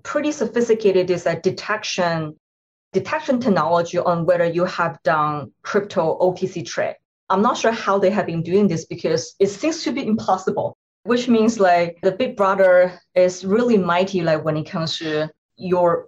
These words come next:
digital financial footprints, like, because I have no idea how they can actually track it because we can just do peer-to-peer transaction, right? But somehow they're able to figure out, and you have done this, uh, crypto fiat on off ramp related to crypto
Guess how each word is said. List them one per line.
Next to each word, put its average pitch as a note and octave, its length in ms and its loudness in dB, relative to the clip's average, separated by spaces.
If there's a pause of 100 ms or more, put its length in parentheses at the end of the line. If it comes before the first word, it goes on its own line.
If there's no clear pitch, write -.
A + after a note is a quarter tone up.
digital F3 320 -2
financial E3+ 420 -2
footprints, G#3+ 440 0
like, F3+ 160 2
because D4 360 0 (160)
I G3 100 2
have C#4 280 0
no G4+ 160 6
idea D#4+ 200 4
how C4 220 0
they C4 140 0
can B3+ 180 0
actually A#3 280 -2
track C4+ 320 -2
it F3 100 0
because F#3+ 320 0
we G#3+ 100 0
can A#3+ 160 2
just G#3+ 200 2
do F#3+ 100 4
peer-to-peer G#3 640 -2
transaction, - 520 -6
right? - 200 -2 (200)
But G3+ 120 -2
somehow F4 340 0
they're G3 260 4
able A3 300 4
to F#3+ 240 -6
figure F3+ 300 0
out, F3+ 360 2
and F3 160 0
you E3+ 100 -2
have F3 260 -2
done D#3+ 400 0 (240)
this, F3 200 -4
uh, D#3 200 0
crypto D#3+ 760 0 (300)
fiat A#3+ 280 0
on G3+ 400 0 (120)
off F3 300 0
ramp E3 360 -2
related D#3 420 -6
to D#3 160 -12
crypto D#3 760 -2